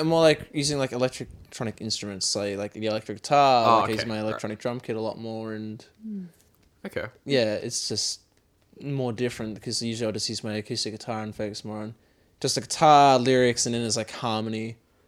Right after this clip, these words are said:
Speaker 3: Mm.
Speaker 1: as well. And
Speaker 2: Mm.
Speaker 1: that would be, like, the center focus. But the new stuff I've been writing, it's not, it's not that.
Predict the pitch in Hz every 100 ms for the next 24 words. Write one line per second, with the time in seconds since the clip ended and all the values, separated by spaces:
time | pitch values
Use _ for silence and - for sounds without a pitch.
0 | _ 226 202 196 185 110 107 104 - 113
1 | 107 113 107 110 107 - 113 - 104 110
2 | - 107 - - 117 - - - - -
3 | 104 - _ _ 180 - - 120 120 117
4 | - 107 - 107 113 104 110 113 107 107
5 | - 104 - _ - - 98 - - -